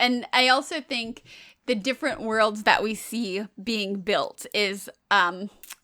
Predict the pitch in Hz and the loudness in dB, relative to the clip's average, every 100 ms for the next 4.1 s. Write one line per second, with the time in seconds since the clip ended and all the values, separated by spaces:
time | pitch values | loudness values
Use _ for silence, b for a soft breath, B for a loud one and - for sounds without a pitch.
0 | _ - 233 226 240 233 - 220 - 190 | _ -4 -2 -2 -4 -8 -6 -8 -2 -2
1 | 170 - 185 - 165 156 - - - - | -2 -8 -12 -6 -6 -6 -10 -4 -4 -4
2 | 120 180 190 - 190 175 180 196 233 247 | -4 0 0 -2 -6 -4 -6 0 0 0
3 | 262 240 202 214 208 - 190 196 190 170 | -2 -2 -2 -4 -10 -10 -12 -10 -10 -10